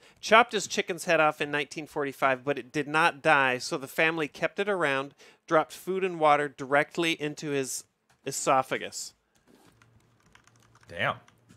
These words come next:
Speaker 2: Yeah, I've heard that they can live for, they don't got the biggest brains, dude. I don't think.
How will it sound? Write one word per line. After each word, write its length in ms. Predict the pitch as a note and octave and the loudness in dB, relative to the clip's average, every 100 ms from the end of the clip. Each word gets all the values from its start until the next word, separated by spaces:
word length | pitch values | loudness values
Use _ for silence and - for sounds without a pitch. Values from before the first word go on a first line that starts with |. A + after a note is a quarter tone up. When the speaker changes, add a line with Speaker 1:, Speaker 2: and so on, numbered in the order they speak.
| _ _ _ _ _ _ _ - _ _ | _ _ _ _ _ _ _ -20 _ _
Speaker 2:
Yeah, 100 | B2+ | -4
I've 80 | G#2+ | -2
heard 180 | D3 E3+ | -2 -4
that 100 | D3 | -6
they 100 | G2+ | -6
can 200 | G#2 F#2 | -8 -8
live 200 | G2 F2+ | -8 -10
for, 380 | - F#2 E2+ - _ _ _ _ _ _ _ - _ _ _ _ _ _ _ _ _ _ _ | -10 -10 -10 -14 _ _ _ _ _ _ _ -20 _ _ _ _ _ _ _ _ _ _ _
they 140 | G#2 | -10
don't 160 | B2 A#2+ | -10 -6
got 160 | C3 G2+ | -6 -6
the 40 | |
biggest 400 | F#2 G2 F#2+ - | -10 -10 -10 -10
brains, 440 | F#2 A#2+ E2+ - | -6 -6 -6 -14
dude. 240 | - E2 G2 _ _ _ - _ _ _ | -16 -16 -18 _ _ _ -20 _ _ _
I 60 | - | -16
don't 140 | F#2 | -14
think. 280 | G#2 E2 - | -12 -14 -16